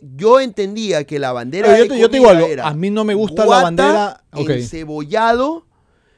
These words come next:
Speaker 2: Y cazuela.
Speaker 1: cazuela. Creo que esa es la bandera,
Speaker 2: Ya, a mí no
Speaker 1: creo.
Speaker 2: me gusta la bandera con encebollado.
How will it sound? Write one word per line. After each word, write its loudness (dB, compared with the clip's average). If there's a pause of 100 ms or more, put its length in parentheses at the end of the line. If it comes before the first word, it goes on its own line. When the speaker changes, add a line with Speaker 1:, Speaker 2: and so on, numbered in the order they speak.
(220)
Speaker 2:
Y -12
cazuela. -2
Speaker 1:
cazuela. -4
Creo -6
que -6
esa -8
es -10
la -8
bandera, -8
Speaker 2:
Ya, -14
a -8
mí -8
no -6
Speaker 1:
creo. -4
Speaker 2:
me -4
gusta -2
la -2
bandera -4
con -8
encebollado. -8